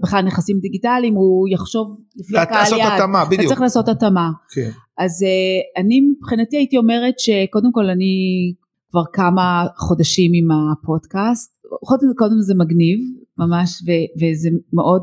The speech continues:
Speaker 1: אה, נעים לי לפגוש, כמו שאני פוגשת אותך עכשיו פנים מול פנים,
Speaker 2: <laughs>
Speaker 1: גם לפגוש אנשים אחרים שאני עובדת איתם, זה מחזק את הקשר שלי מול החברות האלה.
Speaker 2: נכון.
Speaker 1: ובאמת, אני, אה,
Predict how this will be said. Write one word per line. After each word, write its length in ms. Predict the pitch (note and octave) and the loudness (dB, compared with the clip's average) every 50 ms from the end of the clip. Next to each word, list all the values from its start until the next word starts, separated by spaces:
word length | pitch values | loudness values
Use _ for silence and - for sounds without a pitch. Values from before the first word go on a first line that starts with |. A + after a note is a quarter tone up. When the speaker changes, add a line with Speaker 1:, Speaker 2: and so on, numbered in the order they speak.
| F#3+ G#3 | 0 0
Speaker 1:
אה, 120 | G3 F#3+ | 2 2
נעים 280 | F#3+ F#3 F#3 F#3+ F#3+ G3+ | 2 2 2 2 2 2
לי 160 | G3+ G3 F#3+ F#3+ | 2 2 0 -2
לפגוש, 720 | F3 - F#3+ F3 F#3 F3+ F#3+ F3+ - - - - - _ _ _ _ _ _ _ - | -4 -4 -4 0 0 2 2 0 -2 -4 -6 -8 -12 _ _ _ _ _ _ _ -2
כמו 140 | - G3 G3 | 0 0 0
שאני 200 | - A3 G3+ G3 | 2 0 0 2
פוגשת 280 | - F#3+ F#3 G3 - - | 2 2 2 2 2 0
אותך 200 | G3 - - G3+ | -2 -2 0 -2
עכשיו 280 | F#3+ F#3+ - - G3+ - - | -2 -2 -2 -6 -6 -6 -4
פנים 220 | G3 F#3+ G3 G3 | -4 -2 -2 0
מול 180 | G3 G3 G3 G3 - | 0 -2 -2 -4 -2
פנים, 460 | G3 F#3+ G3+ A3 G#3+ G#3 G#3 G3+ G3+ G3+ - C#3+ - | -2 0 2 2 2 2 0 -2 -4 -6 -6 -10 -14
Speaker 2:
<laughs> 240 | - _ _ _ G3+ | -18 _ _ _ -6
Speaker 1:
גם 120 | F#3 F#3+ | -2 -2
לפגוש 420 | F#3+ F#3 F#3 - F#3+ G3+ G3 - - | -2 -2 0 0 0 0 2 0 -2
אנשים 420 | - F#3+ G3 F3+ - - G#3 G3 | 0 0 0 0 0 0 0 0
אחרים 280 | F#3+ G#3 F#3+ F#3+ F#3+ F#3 | 0 0 0 0 0 2
שאני 240 | - G3 F#3 F3 | 2 2 2 4
עובדת 300 | F3 D#3+ E3 E3+ E3+ - | 2 2 2 -2 -2 -4
איתם, 320 | G3 - G#3 G3+ G#3 A#3 B3 C4+ - _ _ _ _ _ _ _ | -8 -6 -4 -2 0 0 -2 -2 -4 _ _ _ _ _ _ _
זה 100 | - F#3+ | -6 -4
מחזק 400 | F3+ F3 - G3 E3 G3 G3 - | -4 0 0 0 0 0 0 -2
את 100 | A3 - | -2 -2
הקשר 340 | G#3 G3+ - G3+ G3 - A3 | -2 -2 0 -2 0 0 -2
שלי 240 | G3+ - G3+ G3 F#3 | -2 -2 0 2 2
מול 200 | F#3 F#3 G3 G#3 | 2 4 2 2
החברות 480 | G3 - F#3 F3 E3+ D#3+ D#3+ E3+ F3 F3 | 2 0 0 0 0 0 2 0 0 0
האלה. 260 | G3 F#3 F3+ F3+ G#3+ A#3+ C4+ C#4 | 0 0 0 0 0 0 0 -2
Speaker 2:
נכון. 280 | G#2+ - - - A2+ A2 A2+ - - E3 D3+ E3+ | -4 -8 -10 -10 -12 -14 -14 -14 -12 -10 -2 -2
Speaker 1:
ובאמת, 380 | F3+ E3 F#3 F#3 G3 A#3 C4 - C#4+ | 0 2 2 2 4 2 2 2 2
אני, 160 | C4+ B3 - - | 0 0 0 -2
אה, 60 | - | -4